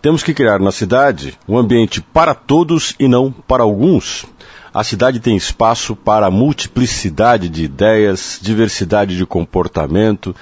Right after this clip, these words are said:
e de interesses. Não é difícil fazer com que na cidade isso tudo possa existir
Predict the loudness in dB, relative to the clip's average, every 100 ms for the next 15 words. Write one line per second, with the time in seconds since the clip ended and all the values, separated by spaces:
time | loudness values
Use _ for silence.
0 | -20 -14 -8 -2 0 2 0 0 -2 -8
1 | -16 -18 -20 _ 0 0 0 0 0 2
2 | 0 2 -2 0 0 0 -2 0 2 2
3 | 0 -4 -4 -2 -2 -2 0 0 0 0
4 | 0 -2 -4 -2 0 0